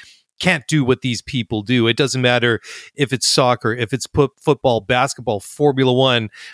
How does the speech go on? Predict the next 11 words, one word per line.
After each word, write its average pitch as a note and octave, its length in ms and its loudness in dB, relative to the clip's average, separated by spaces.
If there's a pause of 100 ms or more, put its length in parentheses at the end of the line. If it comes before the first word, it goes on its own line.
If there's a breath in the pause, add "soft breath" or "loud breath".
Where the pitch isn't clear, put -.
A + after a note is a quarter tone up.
(100)
These F3+ 440 0
are E3 100 4
the A#2+ 80 -2
best C3+ 440 -2
of A#2 120 0
the A#2+ 80 -2
best A#2 460 -2
of G#2 160 -2
the G#2 80 -6
best, G#2 560 -4
right? B2+ 320 -2